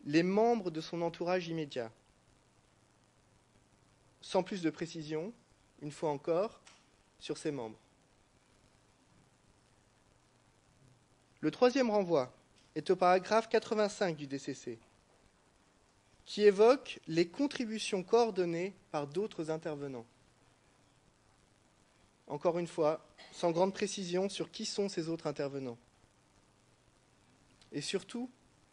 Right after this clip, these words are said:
ce n'est pas la même chose de contribuer à un plan commun et d'être le membre d'un groupe agissant de concert.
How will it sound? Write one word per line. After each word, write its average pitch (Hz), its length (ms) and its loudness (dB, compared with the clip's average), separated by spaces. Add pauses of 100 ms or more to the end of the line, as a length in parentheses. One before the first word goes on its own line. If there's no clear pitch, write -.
(800)
ce - 120 -6
n'est 175 100 2
pas 226 160 6
la 226 80 8
même 214 160 6
chose 214 240 -2
de 170 80 2
contribuer 226 680 -4
à 190 80 -2
un 156 60 -4
plan 143 180 -6
commun 196 340 -2 (1040)
et 143 100 0
d'être 196 300 2
le 165 100 2
membre 180 380 2
d'un 147 160 0
groupe 170 240 -4
agissant 156 320 -2
de 139 100 -4
concert. 165 540 -8